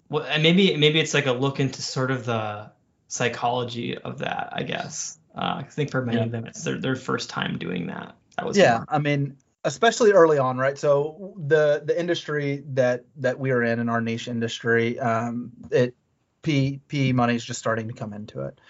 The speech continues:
Speaker 2: Typically, the first money that enters an industry from P E is focused on the financial aspects of it,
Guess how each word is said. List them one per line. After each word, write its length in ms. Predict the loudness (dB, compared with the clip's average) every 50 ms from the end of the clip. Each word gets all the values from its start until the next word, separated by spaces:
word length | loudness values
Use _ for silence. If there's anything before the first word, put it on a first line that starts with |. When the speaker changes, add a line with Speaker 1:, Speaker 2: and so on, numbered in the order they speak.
| -20 -20 _ _ _
Speaker 2:
Typically, 880 | 2 2 4 6 4 2 2 0 2 4 4 4 4 4 2 2 0 -2
the 200 | 2 2 2 2
first 460 | 2 4 6 6 6 6 4 0 -2
money 380 | 0 0 2 2 2 2 2 2
that 180 | 0 -2 -2
enters 320 | -2 -2 0 0 0 0 -2
an 80 | -4
industry 680 | -2 -2 0 0 0 -2 -2 -2 -2 0 0 0 -2 -4 -8 -12 -4
from 380 | 0 2 2 2 2 0 -2 -4 -4
P 320 | -2 0 2 2 4 4
E 60 | 2
is 120 | 2 0 2
focused 420 | 4 4 4 4 2 0 2 2
on 300 | 4 4 4 4 2 0
the 100 | 0 0
financial 560 | 0 2 2 2 0 -2 -4 -4 -6 -6 -8
aspects 600 | -6 -6 -8 -8 -10 -10 -10 -12 -12 -12 -14 -18
of 240 | -16 -14 -12 -8 -8
it, 180 | -8 -8 -8